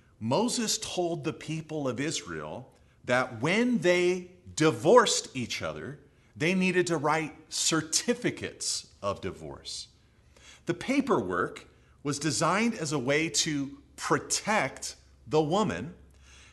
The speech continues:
enabling her to marry someone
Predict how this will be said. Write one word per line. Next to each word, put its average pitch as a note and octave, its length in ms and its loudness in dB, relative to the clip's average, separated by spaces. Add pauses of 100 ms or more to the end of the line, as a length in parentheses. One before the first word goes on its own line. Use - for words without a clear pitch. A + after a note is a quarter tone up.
(220)
enabling D#3+ 800 2
her D3 260 0
to D3+ 180 -2
marry C#3 720 0
someone F#3 640 2